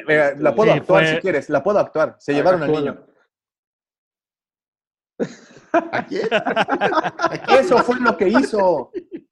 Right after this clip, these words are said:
Speaker 1: De-, y, y mire, y se los puedo actuar de otra vez. Digo, yo podría estar en el Mandaloriano. Se llevaron al niño. Esa mirada perdida en el episodio, dijo, me recordó a Joey.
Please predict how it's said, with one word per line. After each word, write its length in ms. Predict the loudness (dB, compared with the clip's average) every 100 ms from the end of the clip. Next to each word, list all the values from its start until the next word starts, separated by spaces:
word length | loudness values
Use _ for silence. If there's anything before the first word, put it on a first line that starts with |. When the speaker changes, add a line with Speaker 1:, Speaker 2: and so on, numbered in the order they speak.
| -20 -8
Speaker 1:
De-, 440 | -2 0 0 0
y, 40 | 0
y 40 |
mire, 240 | 0 0 -2
y 180 | -8
se 100 | -6
los 140 | -6 0
puedo 160 | 0
actuar 220 | 0 -2 -4
de 60 |
otra 160 | -2 0
vez. 200 | -2 -4 -6
Digo, 220 | -2 0 2
yo 120 | 2
podría 300 | 0 2 2
estar 180 | 2 0
en 100 | 0
el 100 | -2
Mandaloriano. 520 | -2 0 0 0 -2
Se 100 | 0
llevaron 260 | 2 2 2
al 80 |
niño. 320 | -2 -2 -6 _ _ _ _ _ _ _ _ _ _ _ _ _ _ _ -20 -20 _ -12 -12 -20 _ -12 -10 -14 -14 _ -4
Esa 260 | -4 0 -2
mirada 360 | 2 4 4
perdida 280 | 2 0 0
en 60 | 0
el 80 | -6
episodio, 340 | -6 -6 -6
dijo, 400 | -6 -10 -12 -12 -10
me 200 | -4 -2
recordó 580 | -2 -2 0 0 2
a 140 | 0 0
Joey. 460 | 0 0 -2 -6